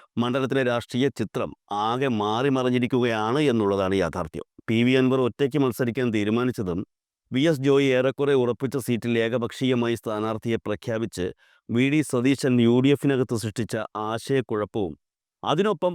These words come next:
പാർട്ടി ചിഹ്നത്തിൽ സ്വരാജിന്റെ കടന്നുവരവും യു ഡി എഫിന് അപ്രതീക്ഷിത തിരിച്ചടിയാണ് മണ്ഡലത്തിൽ സമ്മാനിച്ചിരിക്കുന്നത്. നാമനിർദ്ദേശ പത്രിക പിൻവലിച്ച് യു ഡി എഫിനെ പിന്തുണയ്ക്കണമെന്ന് കോൺഗ്രസ് നേതൃത്വം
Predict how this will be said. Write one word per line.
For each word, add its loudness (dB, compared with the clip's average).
പാർട്ടി -2
ചിഹ്നത്തിൽ 0
സ്വരാജിന്റെ 0
കടന്നുവരവും 0
യു 2
ഡി 4
എഫിന് 2
അപ്രതീക്ഷിത 0
തിരിച്ചടിയാണ് 0
മണ്ഡലത്തിൽ -2
സമ്മാനിച്ചിരിക്കുന്നത്. -2
നാമനിർദ്ദേശ 6
പത്രിക 4
പിൻവലിച്ച് 6
യു 10
ഡി 8
എഫിനെ 8
പിന്തുണയ്ക്കണമെന്ന് 8
കോൺഗ്രസ് 4
നേതൃത്വം 4